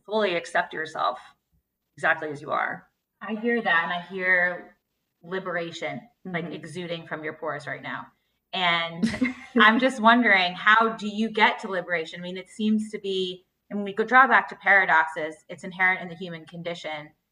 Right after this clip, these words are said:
Speaker 2: And yet, you know, Carl Jung calls it one of the highest spiritual awakenings that a person can have, and something loosely like that. But h-,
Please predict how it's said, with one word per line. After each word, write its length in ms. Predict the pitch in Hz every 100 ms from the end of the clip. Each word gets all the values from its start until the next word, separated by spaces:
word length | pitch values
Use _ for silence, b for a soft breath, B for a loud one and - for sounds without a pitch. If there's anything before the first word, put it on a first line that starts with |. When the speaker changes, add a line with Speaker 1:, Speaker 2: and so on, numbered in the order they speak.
| _ -
Speaker 2:
And 180 | 180
yet, 280 | 180 185 170 - - -
you 120 | 185
know, 140 | 165
Carl 340 | - 202 185 175
Jung 200 | 190 190
calls 300 | 190 170 165
it 140 | 170 - _ _ _
one 180 | 170 175
of 80 | 170
the 60 |
highest 680 | 160 - 180 175 170 165 -
spiritual 1040 | _ 175 170 165 165 165 160 160 156 156 _ _ -
awakenings 680 | 170 165 165 170 156 156 151
that 160 | 156 - -
a 40 | -
person 360 | 151 151 147
can 140 | 147 147
have, 420 | 156 170 156 147
and 300 | 165 156 151
something 440 | - 190 165 160 147
loosely 240 | 170 160 160
like 200 | 147 151
that. 240 | 156 - B B B -
But 80 |
h-, 40 | 202